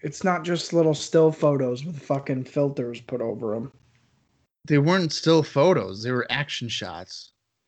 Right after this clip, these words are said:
Speaker 1: Yeah, well, I don't like that. I'm just gonna disagree with everything you say tonight, Bob, okay?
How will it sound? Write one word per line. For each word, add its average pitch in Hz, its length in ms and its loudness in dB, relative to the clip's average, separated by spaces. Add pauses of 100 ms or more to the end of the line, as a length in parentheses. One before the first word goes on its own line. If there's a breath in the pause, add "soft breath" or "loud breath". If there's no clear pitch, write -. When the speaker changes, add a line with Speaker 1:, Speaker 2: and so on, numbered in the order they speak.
Speaker 1:
Yeah, 135 220 2
well, 131 320 -2
I 151 100 0
don't 131 180 -2
like - 180 -18
that. 95 240 -16 (2500)
I'm 196 120 4
just 311 220 6
gonna 220 220 8
disagree 175 400 2
with 156 120 2
everything 180 460 2
you 165 100 -2
say 135 220 -4
tonight, 117 300 -10
Bob, 123 220 -8
okay? 233 260 4